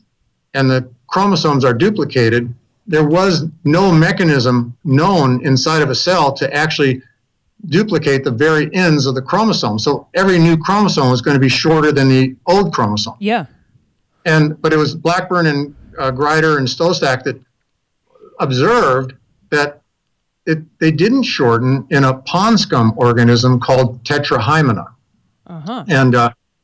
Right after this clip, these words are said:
Speaker 1: so, so they, they speculated there had to be some enzyme, which they called telomere terminal transferase. Uh, and they discovered some aspects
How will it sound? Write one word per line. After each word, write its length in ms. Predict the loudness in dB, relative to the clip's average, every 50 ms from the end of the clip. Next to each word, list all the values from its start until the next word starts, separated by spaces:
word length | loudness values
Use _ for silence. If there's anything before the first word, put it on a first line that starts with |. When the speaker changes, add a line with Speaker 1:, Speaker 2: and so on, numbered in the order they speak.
| _ _ _
Speaker 1:
so, 360 | -4 -2 0 0 0 -4 -8 -14
so 180 | -6 -2 -2 -2
they, 360 | 0 0 2 2 2 0 0
they 420 | -4 -6 -2 0 2 2 0 0 -4 -10 _ _ _ _ _ _ _ _ -14
speculated 680 | -10 -4 -2 -2 -2 0 0 2 2 2 2 2 2
there 140 | 2 0 2
had 180 | 0 0 -2
to 60 | -2 -2
be 140 | -2 -2
some 300 | -2 -2 -2 -2 -4 -4 -2
enzyme, 580 | -2 0 0 2 0 0 0 0 -2 -2 -4 -6 -6
which 200 | -6 -6 -4 -2
they 140 | -2 -2
called 420 | -2 0 0 2 2 2 0 -2 -8 -14 _ _ _ _ _ _ _
telomere 640 | -4 0 0 2 4 4 4 4 4 4 2 0 -2
terminal 560 | -2 0 2 2 2 2 4 4 2 2 0
transferase. 880 | 0 -2 -2 0 0 0 0 -2 -4 -4 -4 -4 -4 -6 -6 -8 -10 -12 _ -20 _ _ _ _ _ _ _ _ _ _ _ _ _ _ _ _ _ _ _ _ _ -2
Uh, 280 | 0 0 0 0 0 0 0
and 340 | 0 2 2 0 0 -2 -8 -2
they 220 | 0 2 2 2
discovered 720 | 0 -2 -4 -2 0 0 2 2 2 2 0 -2 -6 -14 _ _ _
some 500 | -16 -12 -8 -6 -2 -2 0 0 2 2 2 0 -2 -4 -12 _ _ _ _ -6 -2
aspects 520 | -2 -2 -2 -4 -4 -4 -4 -4 -4 -6